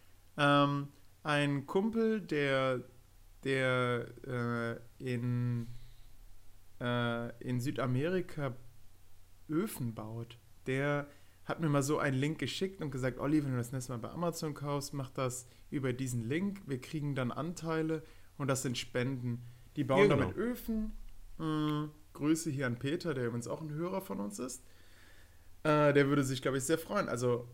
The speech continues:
Speaker 1: ich poste einfach mal in die Beschreibung diesen Link. Leute, wenn ihr jetzt mal bei Amazon kauft, wir kriegen dafür keine Provision,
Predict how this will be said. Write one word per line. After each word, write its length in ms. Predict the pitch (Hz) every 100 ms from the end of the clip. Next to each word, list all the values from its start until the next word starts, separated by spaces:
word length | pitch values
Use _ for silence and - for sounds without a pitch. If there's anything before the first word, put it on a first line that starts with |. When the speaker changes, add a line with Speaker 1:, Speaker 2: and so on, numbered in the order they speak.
| -
Speaker 1:
ich 180 | 143 139
poste 280 | 175 185 -
einfach 180 | 143 147
mal 100 | 139
in 80 | 127
die 60 |
Beschreibung 480 | 120 - 139 139 131
diesen 220 | 120 120 113
Link. 380 | 147 170 170 - -
Leute, 460 | 127 143 135 135 127
wenn 120 | 123
ihr 120 | 123
jetzt 340 | 120 120 120 -
mal 140 | 123
bei 260 | 113 113 110
Amazon 360 | 139 147 - 127
kauft, 200 | 131 123
wir 80 |
kriegen 220 | 127 147 147
dafür 260 | 131 127
keine 220 | 123 123
Provision, 760 | 120 113 113 113 147 185 202 208